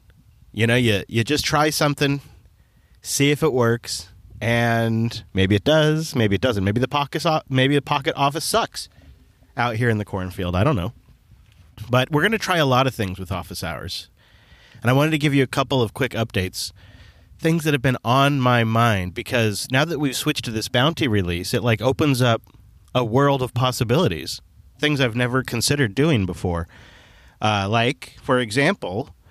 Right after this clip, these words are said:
if it's something that's sort of boutique and unique, couldn't I just manually release it since it's not happening on a regular schedule, trying to get out just in time?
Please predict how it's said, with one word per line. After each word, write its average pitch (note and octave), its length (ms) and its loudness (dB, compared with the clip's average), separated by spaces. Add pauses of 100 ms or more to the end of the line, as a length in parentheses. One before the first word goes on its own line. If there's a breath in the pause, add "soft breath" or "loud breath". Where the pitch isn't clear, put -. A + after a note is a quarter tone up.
(420 soft breath)
if B2+ 180 0
it's C3+ 200 0
something F#3+ 580 0
that's - 320 -4 (680)
sort E3 380 0
of A2 220 -2 (500)
boutique C3+ 580 -2
and G2+ 400 -2 (800 soft breath)
unique, B2+ 800 0 (320)
couldn't F#3 420 -2
I D#3+ 160 2
just - 640 -4 (320)
manually C3 600 2
release D#3+ 400 2
it - 160 -2
since A2+ 180 -4
it's G#2 140 -4
not G2+ 240 0
happening A#2 480 2
on G#2+ 100 4
a G2+ 80 2
regular G2+ 320 2
schedule, A#2+ 480 0 (320)
trying A2+ 200 0
to G2 60 0
get F#2+ 140 2
out F#2 220 2
just - 200 -4
in F2 120 -4
time? F#2+ 320 -4